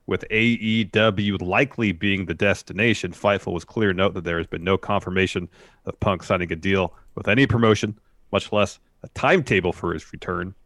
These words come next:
Only that, quote, "Punk and a company official have had ongoing conversations about in-ring at-,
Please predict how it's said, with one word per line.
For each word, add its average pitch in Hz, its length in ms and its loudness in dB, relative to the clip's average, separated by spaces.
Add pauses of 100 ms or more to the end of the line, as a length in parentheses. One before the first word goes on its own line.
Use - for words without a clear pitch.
(140)
Only 101 300 0
that, 95 200 2
quote, 107 320 0
"Punk 135 340 0
and 110 220 0
a 101 160 2
company 131 500 -2
official 120 460 2
have 92 220 -2
had 92 160 -2
ongoing 101 400 0
conversations 92 640 -4
about 87 280 -4
in-ring 85 400 -8
at-, - 120 -14